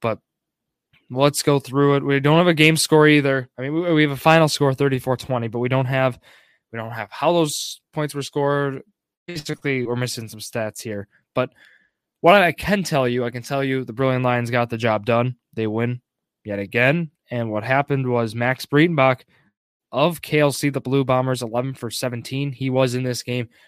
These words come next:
Two passing touchdowns to three interceptions there for Breitenbach. He ran also four times for negative twenty-two yards. Did they did they take the sacks? That might be my guess, but John Kakuzi had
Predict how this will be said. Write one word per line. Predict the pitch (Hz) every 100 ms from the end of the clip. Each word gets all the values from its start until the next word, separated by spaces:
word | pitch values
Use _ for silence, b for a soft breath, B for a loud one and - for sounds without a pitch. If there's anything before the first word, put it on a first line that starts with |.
| b
Two | - 180 175 _ -
passing | 139 127 123
touchdowns | 123 120 - 127 120 117 -
to | -
three | - 135 160
interceptions | 139 117 - 117 - 123 113
there | 120
for | 117 104
Breitenbach. | 120 127 120 117 117 b b b b b b
He | - 110
ran | 127 135
also | 131 135
four | 113 135 143
times | 139 131 -
for | 120
negative | 123 135 139
twenty-two | - 135 135 123 131
yards. | 131 135 -
Did | 143
they | 151 143 _ _ _
did | 147
they | 147 139
take | - 143
the | 143
sacks? | - 139 139 - - _
That | - 139
might | 147
be | 143
my | 139 131
guess, | 135 143 -
but | 151 - _ _ _ _ _ _ _ _ _ _ _ _
John | - 131 139
Kakuzi | 123 - 160 151 180 180 _ _
had | - 135 127